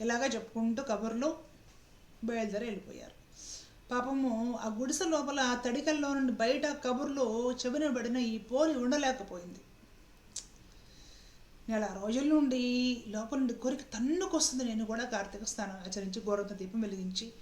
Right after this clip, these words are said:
దైవ దర్శనం చేసుకుని దండం పెట్టుకోవాలని, ఇది కూడా తీరలేదు, ఈ రోజు కూడా అయిపోతే నా దరిద్రపు జన్మకి ఇంకా ఫలం ఏముంది? అందరూ పెడుతున్నారు, ఈరోజు చివరి రోజట,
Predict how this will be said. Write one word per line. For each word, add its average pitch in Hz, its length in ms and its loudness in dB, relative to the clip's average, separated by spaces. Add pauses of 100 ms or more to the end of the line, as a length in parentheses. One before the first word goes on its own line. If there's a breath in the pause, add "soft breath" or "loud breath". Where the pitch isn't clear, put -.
(500 loud breath)
దైవ 247 200 2
దర్శనం 220 400 0
చేసుకుని 208 280 -2
దండం 196 280 -4
పెట్టుకోవాలని, 190 640 -8
ఇది 196 140 -4
కూడా 202 180 -4
తీరలేదు, 202 460 -6
ఈ 214 120 0
రోజు 220 240 0
కూడా 220 140 -2
అయిపోతే 202 500 -4 (460 loud breath)
నా 208 80 2
దరిద్రపు 214 760 -2
జన్మకి 208 380 0
ఇంకా 202 480 -2 (200)
ఫలం 240 300 4
ఏముంది? 196 440 -4 (460 loud breath)
అందరూ 196 420 -6
పెడుతున్నారు, 233 500 0
ఈరోజు 208 500 -4
చివరి 214 180 -6
రోజట, 220 400 -4